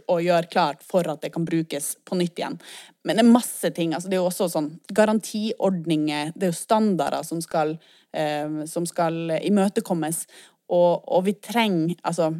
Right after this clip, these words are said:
vi trenger både myndigheter og en næring som er veldig mye mer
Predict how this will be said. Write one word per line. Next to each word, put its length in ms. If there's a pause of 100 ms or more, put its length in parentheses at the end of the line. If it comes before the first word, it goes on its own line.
(280)
vi 80
trenger 400
både 240
myndigheter 1200
og 320
en 160
næring 480
som 200
er 120 (220)
veldig 260
mye 160
mer 160